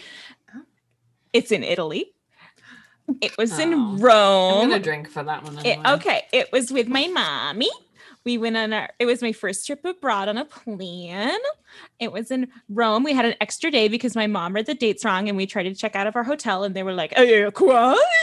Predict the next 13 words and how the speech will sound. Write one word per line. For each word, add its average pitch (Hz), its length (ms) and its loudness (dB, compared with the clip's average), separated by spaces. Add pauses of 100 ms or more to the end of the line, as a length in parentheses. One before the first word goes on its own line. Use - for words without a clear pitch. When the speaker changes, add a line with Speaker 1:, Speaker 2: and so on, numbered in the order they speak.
(120)
Speaker 2:
<laughs> 294 920 2 (520)
And 240 140 -6
they're 226 100 -8
like, 208 200 -6
"You 302 140 -2
have 226 180 2
an 247 160 0
extra - 320 -4 (320)
day." 202 540 4
That's 214 200 -4
my 185 80 -10
Italian 196 300 -8
accent. 196 360 -10